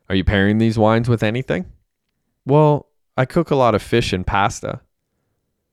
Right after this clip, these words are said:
"Okay, cool. Follow me." Anna followed Derek as he walked over to the Italian section. He studied a few wines, pulled a bottle from the shelf, and handed it to Anna. "This is called Santa Cristina Toscana.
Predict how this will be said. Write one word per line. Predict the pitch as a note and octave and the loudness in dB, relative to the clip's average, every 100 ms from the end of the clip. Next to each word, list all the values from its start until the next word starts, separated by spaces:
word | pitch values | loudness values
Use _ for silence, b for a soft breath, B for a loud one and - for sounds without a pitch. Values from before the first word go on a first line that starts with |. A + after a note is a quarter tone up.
| _ | _
"Okay, | F3 - E3 - _ _ | -8 -6 -6 -10 _ _
cool. | - D#3+ - - | -2 -2 -2 -10
Follow | - G#2+ B2 | -2 0 0
me." | B2+ - _ _ _ _ _ - | -2 -6 _ _ _ _ _ -4
Anna | G#2+ C3 | 0 0
followed | - C#3 C3+ A2+ | 2 4 4 4
Derek | A2+ A2+ G2+ | 2 2 0
as | F#2+ | -4
he | |
walked | F#2+ G2 G#2 | 0 0 0
over | G2+ G2+ | 0 0
to | A2+ - G#2 | -4 -4 -4
the | A#2 | -4
Italian | A#2 G#2+ F#2+ F2+ | -2 -2 -2 -4
section. | - D#2 - - - _ _ _ _ | -8 -10 -12 -20 -20 _ _ _ _
He | - G#2+ | -10 -6
studied | - A2 C3+ | 0 0 2
a | C3+ | 0
few | - B2+ | 2 2
wines, | A#2 G2 G2+ C3 - _ _ _ | 4 2 0 -4 -12 _ _ _
pulled | C3 C3 | 0 2
a | C#3 | 2
bottle | B2 A#2+ A#2+ | 2 4 2
from | - A#2 | -2 -6
the | G#2 | -6
shelf, | - G2+ C#3 - _ _ | -2 0 -2 -6 _ _
and | G2+ F#2 | -8 -6
handed | F2 F#2 G#2 | -4 -2 0
it | G#2+ - | -2 -2
to | F2 | -6
Anna. | G2 F2+ D#2 - _ _ _ _ _ _ | -4 -8 -10 -18 _ _ _ _ _ _
"This | A#2 C#3 | -4 -4
is | |
called | C3 D3 C3 G#2+ - | -2 2 2 0 -4
Santa | - G#2+ G#2+ | -2 0 0
Cristina | C3 G#2+ - G#2 G#2 | -2 -4 -4 -4 -2
Toscana. | A#2+ - G2 - F#2 E2+ D#2 | -4 -4 -6 -4 -2 -4 -6